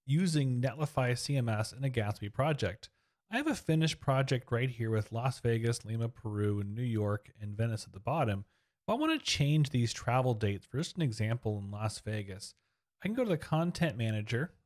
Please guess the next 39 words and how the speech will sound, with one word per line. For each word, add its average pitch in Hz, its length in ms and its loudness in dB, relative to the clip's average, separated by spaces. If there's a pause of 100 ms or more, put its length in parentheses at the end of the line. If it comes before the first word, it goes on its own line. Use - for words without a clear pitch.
make 104 120 -18
sure 104 120 -6
I 98 60 -8
refresh 107 360 -6
the 117 120 -4
page, 127 280 -2
it's 117 200 -6
all 101 160 -2
set - 260 -4
to 98 100 -18
go. 120 360 -4 (680)
And 147 120 2
this 196 160 0
is 254 100 -2
all 214 140 4
built 190 320 2
into 180 120 4
Netlify 147 600 2
C 127 240 0
M 117 140 2
S, 185 260 0
so 131 100 -2
if 135 120 -2
I - 20 2
wanna 185 220 0
say 147 320 0
not 131 400 0
August, 135 600 -2 (520)
but - 120 -8
we're 202 120 0
gonna 214 160 2
be 156 180 4
in 127 160 4
Las 127 240 4
Vegas 117 320 2
for 107 200 -4
a 101 100 0
long 101 520 -4
time, 101 520 -8